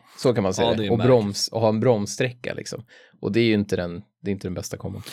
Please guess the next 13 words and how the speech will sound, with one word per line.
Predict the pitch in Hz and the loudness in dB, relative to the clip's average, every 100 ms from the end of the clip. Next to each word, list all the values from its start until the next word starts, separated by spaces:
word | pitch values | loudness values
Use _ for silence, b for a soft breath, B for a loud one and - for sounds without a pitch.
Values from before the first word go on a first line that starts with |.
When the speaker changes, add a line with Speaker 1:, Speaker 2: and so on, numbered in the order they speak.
| B B | B B
Speaker 2:
Men | 147 | 4
det | |
är | 165 | 4
kul | 220 131 | 4 2
för | |
att, | 139 | 0
att | 143 117 123 131 | -2 -4 -6 -2
Silent | 127 120 | 2 2
Hill | 175 | 2
gick | 160 147 | 0 0
ju | 151 | -2
ganska | 123 113 - 107 | -2 -2 -4 -6
bra. | 107 - 101 95 | -2 0 0 -2